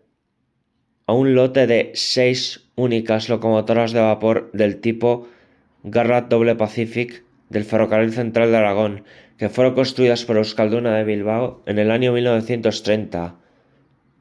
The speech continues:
numeradas en el Ferrocarril Central de Aragón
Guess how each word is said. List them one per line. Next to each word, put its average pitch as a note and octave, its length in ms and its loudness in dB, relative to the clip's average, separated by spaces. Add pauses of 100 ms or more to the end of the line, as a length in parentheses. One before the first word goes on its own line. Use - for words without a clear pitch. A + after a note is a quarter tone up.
numeradas A#2+ 680 2
en A#2 60 -2
el A2+ 100 0
Ferrocarril A2+ 560 0
Central A2+ 460 0
de A2+ 60 4
Aragón A2+ 460 0